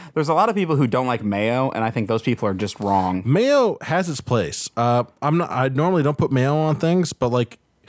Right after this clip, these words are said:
Speaker 2: you cannot eat a B L T without some mayo on
Speaker 1: Well,
Speaker 2: there.
Speaker 1: no, and also, like, mayo is a base,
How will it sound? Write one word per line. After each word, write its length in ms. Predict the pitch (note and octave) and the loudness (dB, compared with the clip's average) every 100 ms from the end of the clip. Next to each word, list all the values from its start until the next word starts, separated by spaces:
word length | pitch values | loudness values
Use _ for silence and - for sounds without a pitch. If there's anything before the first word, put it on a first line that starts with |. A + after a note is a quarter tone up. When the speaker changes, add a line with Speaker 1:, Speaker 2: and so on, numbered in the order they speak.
| - | -8
Speaker 2:
you 140 | - D3 | -2 -2
cannot 400 | - C3 C3+ - | 0 -2 -2 0
eat 100 | B2+ | -2
a 60 | |
B 120 | G#2+ B2 | 2 2
L 140 | G#2 | 2
T 180 | - C3 | 2 0
without 280 | F#2 G2+ - | 0 -2 -2
some 100 | F2+ | 0
mayo 220 | G#2+ B2 | 0 0
on 140 | - | -2
Speaker 1:
Well, 80 | - | 0
Speaker 2:
there. 80 | C4+ | 2
Speaker 1:
no, 60 | - | 2
and 80 | A#3+ | 0
also, 240 | B3+ C4+ | 0 2
like, 220 | A3+ E3+ | 2 0
mayo 420 | C3 D3 F#3+ F#3+ F3+ | 0 0 2 2 2
is 520 | D#3 D#3 D3+ C3+ A2+ - - | 2 2 2 0 -4 -10 -2
a 400 | C3 B2 A#2 A2+ G2 - | 2 4 4 2 -2 -4
base, 500 | G#2+ D#2+ E2+ - - | -4 -4 -6 -8 -8